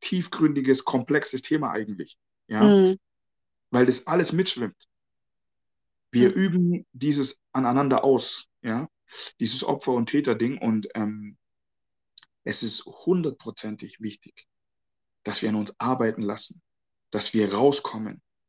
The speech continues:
Speaker 1: Ich bin nicht ein Opfer. Ja,
Speaker 2: Mhm.
Speaker 1: Dinge sind geschehen, Menschen haben sich entschieden, jeder Mensch entscheidet sich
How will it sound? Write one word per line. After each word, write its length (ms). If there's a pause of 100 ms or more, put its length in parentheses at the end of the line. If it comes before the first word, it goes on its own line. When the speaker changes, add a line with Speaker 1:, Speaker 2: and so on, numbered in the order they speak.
(160)
Speaker 1:
Ich 240
bin 140
nicht 200
ein 100
Opfer. 360 (460)
Ja, 140
Speaker 2:
Mhm. 80
Speaker 1:
Dinge 180
sind 220
geschehen, 480
Menschen 320
haben 100
sich 140
entschieden, 400
jeder 220
Mensch 180
entscheidet 420
sich 240